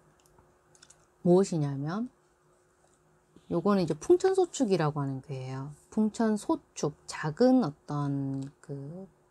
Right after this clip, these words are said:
가림막이 있어서, 장애물이 있어서 가을에 좀 힘이 부침이 있어요.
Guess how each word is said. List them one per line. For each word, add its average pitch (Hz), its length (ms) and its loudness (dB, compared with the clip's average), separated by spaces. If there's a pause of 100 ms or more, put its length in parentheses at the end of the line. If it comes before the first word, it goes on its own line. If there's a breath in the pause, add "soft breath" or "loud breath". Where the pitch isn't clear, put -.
(360)
가림막이 165 560 2
있어서, 165 580 -4
장애물이 170 540 -2
있어서 139 540 -6 (640 soft breath)
가을에 175 500 2
좀 147 460 -2 (1500)
힘이 339 300 6
부침이 165 400 -4
있어요. 139 460 -10